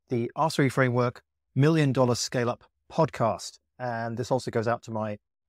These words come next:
different channels, so you see it in video form as well. But primarily, this is my weekly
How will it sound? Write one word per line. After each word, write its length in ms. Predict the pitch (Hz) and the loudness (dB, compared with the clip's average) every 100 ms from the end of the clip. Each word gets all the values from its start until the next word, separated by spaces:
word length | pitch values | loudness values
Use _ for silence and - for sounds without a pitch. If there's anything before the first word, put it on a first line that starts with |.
| - | -10
different 340 | 139 - 120 | -8 -4 -6
channels, 420 | 110 - 147 131 - | -4 -2 0 0 -2
so 100 | 120 | -6
you 100 | 110 | -4
see 140 | - | -6
it 80 | 110 | -4
in 100 | 104 | -4
video 260 | 123 127 | -2 -2
form 220 | 120 131 117 | -2 -4 -4
as 140 | 107 | -4
well. 240 | 151 147 | 0 0
But 220 | 127 117 - _ _ _ _ _ _ | 0 -4 -4 _ _ _ _ _ _
primarily, 380 | 131 151 147 | 4 6 6
this 180 | 131 123 | 4 2
is 100 | 120 | -2
my 200 | 127 120 113 | -4 -4 -2
weekly 760 | 131 156 - 139 127 120 117 | 2 2 0 -2 0 0 -2